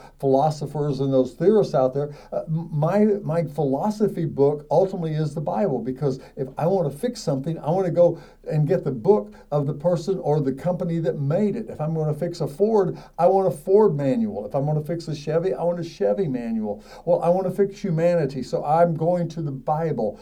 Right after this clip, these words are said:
because God created humanity. And that's what we see in Genesis one and Genesis two, those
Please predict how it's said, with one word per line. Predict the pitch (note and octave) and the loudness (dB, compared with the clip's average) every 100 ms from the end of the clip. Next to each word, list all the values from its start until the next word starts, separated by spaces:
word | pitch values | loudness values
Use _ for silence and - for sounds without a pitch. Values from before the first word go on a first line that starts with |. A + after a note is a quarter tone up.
| - | -14
because | C#3+ C3 C#3 C3 | -10 -4 -2 -2
God | - C#3 C#3+ D3+ C#3+ | -2 -2 -2 -4 -8
created | - D3+ C3 D#3+ E3+ C3 G#2 | -8 -6 -2 -2 -2 -2 -6
humanity. | - G#2+ G#2 G2+ F#2 - - _ _ _ _ _ _ _ - - | -8 -6 -4 -6 -10 -20 -20 _ _ _ _ _ _ _ -14 -4
And | E3 | 2
that's | G#3 A3+ | 2 4
what | B3 | 2
we | E3+ | 2
see | - G#3+ F3+ | -2 -2 0
in | C3 | 0
Genesis | C3 C3 - A2+ | 0 0 -4 -12
one | A2+ A#2 B2 E3 | -8 -4 -2 -2
and | C3+ | -2
Genesis | B2+ B2+ C3 F3 - | -2 -2 -4 -8 -12
two, | - - A#2 C3+ | -12 -8 -4 0
those | A#2+ A#2+ | 0 -2